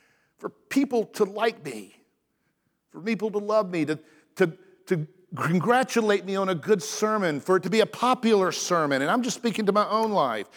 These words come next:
to pray with great and holy words. They would expect that from their pastor. On it goes, an elder, a deacon, anyone. We can do these things, and we can do them for the applause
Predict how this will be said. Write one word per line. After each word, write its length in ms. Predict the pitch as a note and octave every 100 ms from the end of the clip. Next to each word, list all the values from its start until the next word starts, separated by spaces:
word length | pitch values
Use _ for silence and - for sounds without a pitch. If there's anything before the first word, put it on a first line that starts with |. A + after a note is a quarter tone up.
| - -
to 80 |
pray 520 | G#3 - B3 C4 A#3 G3+
with 460 | E3+ - - -
great 440 | - F#3 G3+ E3+ C#3
and 120 | C3+
holy 360 | F3 G3 D#3+
words. 480 | D3 F#3 F#3+ D#3 C3
They 100 | G#3
would 100 | F#3+
expect 380 | F3+ - C#4 -
that 180 | E3 -
from 160 | D#3+
their 120 | C#3 C3
pastor. 600 | D3 C#3 - A#2 G2 _ _ _ _ _ _ _ _ _ _
On 200 | G3+ A#3
it 140 | A3 C#3+
goes, 440 | F3 F#3+ C#3+ A2+
an 100 | C3 D#3
elder, 600 | F#3+ G3 D3+ G#2+ F#2+ - _ -
a 60 | A#2+
deacon, 600 | G3 G#3 E3+ C3+ G#2+ A2 E3+
anyone. 540 | A#3+ A#3 F3 B2+ F#2 - _ _ _ _ _ _ _ _ _ _ _
We 80 | E3
can 180 | D#3 E3
do 240 | C#3 C4
these 260 | B3 G3+ -
things, 400 | A3 A#3+ A#3 D#3+
and 60 |
we 60 | E3
can 200 | D3+ D#3
do 200 | D#3+ A#3+
them 140 | G#3+
for 120 | F3 E3
the 140 | D#3+
applause 800 | D3 - F#3+ G3 E3+ C#3 -